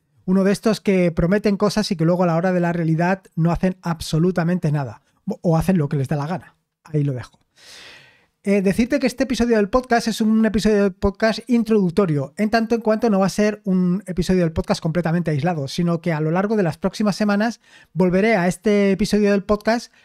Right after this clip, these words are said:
para darle continuidad. Esto es un, eh, trabajo en progreso, un desarrollo en progreso en el que voy a ir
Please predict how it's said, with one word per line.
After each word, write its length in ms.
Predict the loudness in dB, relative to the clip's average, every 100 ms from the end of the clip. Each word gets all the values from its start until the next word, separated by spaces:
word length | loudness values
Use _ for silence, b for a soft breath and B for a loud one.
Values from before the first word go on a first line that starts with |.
| b
para 340 | -2 0 2 0
darle 300 | 0 0 0
continuidad. 600 | 0 0 0 0 -2 -8 _ b b b
Esto 240 | -4 0 0
es 140 | 2
un, 520 | 2 2 2 0 -4 -4
eh, 360 | -2 0 -2 -2
trabajo 640 | -2 0 0 0 2 0 0
en 180 | -2 0
progreso, 640 | 0 2 0 0 -2 -2 -4
un 360 | -2 0 0
desarrollo 440 | -2 -2 0 0 0
en 80 |
progreso 500 | 0 0 0 0 -2 -2
en 200 | -2 -2
el 120 | -2
que 140 | -2
voy 200 | 0 2
a 60 | 2
ir 240 | 2 0